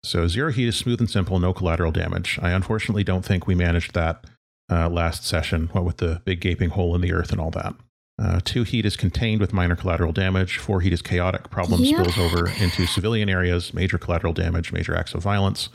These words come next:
Speaker 1: Six heat is wild and devastating. The problem majorly intrudes into civilian areas, severe collateral damage. There are civilian casualties. So we're definitely not at six. Um, so the problem did spill over into civilian areas here,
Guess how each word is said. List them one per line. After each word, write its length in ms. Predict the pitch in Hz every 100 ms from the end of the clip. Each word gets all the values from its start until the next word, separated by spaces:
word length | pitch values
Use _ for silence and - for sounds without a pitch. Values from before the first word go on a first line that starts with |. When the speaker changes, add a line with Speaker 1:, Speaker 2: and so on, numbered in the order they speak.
| - - - - _ -
Speaker 1:
Six 240 | - -
heat 120 | 113
is 140 | 101 87
wild 300 | 90 95 90
and 80 | 87
devastating. 520 | 87 87 92 85 87
The 60 |
problem 360 | 85 92 85 85
majorly 360 | 95 95 87 85
intrudes 340 | 85 90 87
into 140 | 87
civilian 400 | 87 85 90 90
areas, 420 | 127 131 120 113 123
severe 300 | - 98 98
collateral 360 | - 82 82 82
damage. 420 | 82 82 80 -
There 160 | 85
are 60 | 82
civilian 300 | - - 107
casualties. 640 | - 95 - - 139 - - - - - - - -
So 120 | - 104
we're 40 |
definitely 240 | 160 -
not 160 | 151 131
at 80 | -
six. 640 | - - 85 - - - - -
Um, 460 | 92 90 90 92 - _ _ _ -
so 540 | - 95 90 90 87 _ _ -
the 180 | 95
problem 460 | 92 - 127 143 127
did 200 | 120 113
spill 360 | - - 107 101
over 280 | 98 95
into 160 | 90 90
civilian 540 | - 95 90 90 85
areas 500 | 92 85 82 82 82
here, 340 | - 87 -